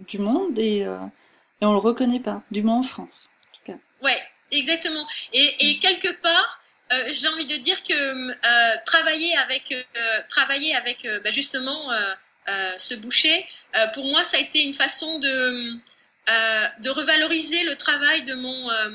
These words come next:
Speaker 2: un hommage qui a été rendu à mon, ça va être la
Speaker 1: Grand-père.
Speaker 2: note, euh, personnelle,
Speaker 1: <laughs>
Speaker 2: euh, un hommage rendu à mon, à mon, à mon papy, euh, qui a été victime, on va dire, des, euh, vous savez, quand les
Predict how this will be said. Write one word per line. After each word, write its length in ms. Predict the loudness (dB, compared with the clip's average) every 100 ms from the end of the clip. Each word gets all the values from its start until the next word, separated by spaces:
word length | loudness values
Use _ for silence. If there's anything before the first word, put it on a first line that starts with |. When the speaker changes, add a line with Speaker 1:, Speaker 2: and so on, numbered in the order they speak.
| -12 2
Speaker 2:
un 200 | 2 2
hommage 480 | 0 4 6 4 0
qui 60 | -2
a 40 |
été 140 | -2 -4
rendu 500 | -4 -10 -8 -4 -2
à 100 | -2
mon, 360 | -6 -6 -8 -10 -14
ça 180 | -6 -2
va 80 | 2
être 100 | 2
la 80 | 2
Speaker 1:
Grand-père. 100 | 0
Speaker 2:
note, 220 | -4 -6
euh, 280 | -4 -4 -6 -8 -2
personnelle, 520 | -2 -2 -4 -2 0 -2 -2
Speaker 1:
<laughs> 220 | -4 0
Speaker 2:
euh, 140 | 0 2 2
un 100 | 0
hommage 340 | 0 0 -2
rendu 280 | -10 -10 -6
à 100 | -6
mon, 300 | -6 -8 -10 -2
à 100 | -2
mon, 400 | 0 -6 -6 -8 -6
à 60 | -6
mon 100 | -2
papy, 460 | -4 -2 -8 -8 -10 -18 -4 2
euh, 440 | 2 2 -4 -12 -2
qui 100 | -2
a 60 |
été 300 | -2 2 2
victime, 840 | 2 -2 -4 -6 -2 -2 -2 -4 -6 -12 _ -10
on 120 | -2
va 160 | -2
dire, 300 | 0 -2 -2
des, 320 | -2 0 2 2
euh, 200 | 2 0 -4 -12
vous 60 |
savez, 300 | -4 0 0 -2
quand 200 | -8 -2
les 360 | 0 0 -4